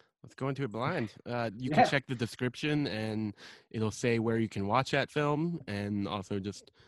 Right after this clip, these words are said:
Speaker 1: other timestamps for your
Speaker 2: Yeah, I, I
Speaker 1: convenience.
Speaker 2: think, uh, I don't think we have anything else to show, do we?
Speaker 1: No, uh, I think we're okay.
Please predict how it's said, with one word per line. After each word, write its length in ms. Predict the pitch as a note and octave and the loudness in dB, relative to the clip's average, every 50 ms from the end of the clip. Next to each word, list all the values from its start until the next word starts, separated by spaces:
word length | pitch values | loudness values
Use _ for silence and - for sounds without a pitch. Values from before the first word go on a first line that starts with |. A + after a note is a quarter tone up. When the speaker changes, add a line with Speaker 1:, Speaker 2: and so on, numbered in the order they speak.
| - _ _ - | -20 _ _ -4
Speaker 1:
other 240 | G2+ F#2+ G#2 G2 | -2 0 0 0
timestamps 680 | F#2+ - G#2+ G2 F#2+ F#2 - - F2 F2 F2+ - - - - _ _ _ _ _ _ _ _ | 0 0 0 0 0 0 -2 -4 -6 -6 -6 -8 -14 -20 -20 _ _ _ _ _ _ _ _
for 120 | - - F2 | -10 -4 0
your 80 | F2+ | 2
Speaker 2:
Yeah, 180 | B3 F4+ F4 - | 4 4 4 2
I, 40 | - | 2
I 20 | |
Speaker 1:
convenience. 240 | F3+ F#3+ F#3 F#3 F3 A#3+ | 2 2 2 0 2 4
Speaker 2:
think, 220 | A#3+ A#3 A#3 - | 4 2 2 0
uh, 200 | A#3+ A#3+ A#3 A#3 A#3 - _ _ _ _ _ _ _ _ _ - | -2 -2 -2 -2 -4 -6 _ _ _ _ _ _ _ _ _ -6
I 40 | |
don't 140 | D3 F3 F3 | -4 -4 -2
think 140 | G3 F#3+ F#3 | 0 0 2
we 60 | F#3+ | 2
have 100 | F#3 F#3 | 2 2
anything 320 | F#3+ G3 F#3+ F#3 G3+ F#3+ F3+ | 0 -2 -4 -4 -4 -2 -2
else 160 | G3+ A3+ A3 | -2 -2 -2
to 100 | - C3 | -2 -4
show, 260 | - - C#3+ D#3 F3 | -4 -4 -2 -2 -2
do 180 | D#3 E3+ F#3 G3+ | 0 2 2 2
we? 160 | A3 A3 - - _ _ _ _ _ _ _ _ _ _ _ _ _ - - | 2 0 -2 -4 _ _ _ _ _ _ _ _ _ _ _ _ _ -8 -4
Speaker 1:
No, 340 | - A2 A#2 C#3+ E3+ - - _ - - | -2 0 2 2 0 -2 -4 _ -4 -2
uh, 140 | A2+ B2 A#2 B2 B2+ | 0 2 4 4 2
I 60 | B2 | 2
think 260 | B2+ C#3 C3 C3 - | 2 2 0 4 6
we're 100 | C#3+ D3 D3+ | 6 6 6
okay. 360 | C#3 - C3+ D3+ G3 G#3 D#3 | 6 6 4 4 4 2 -2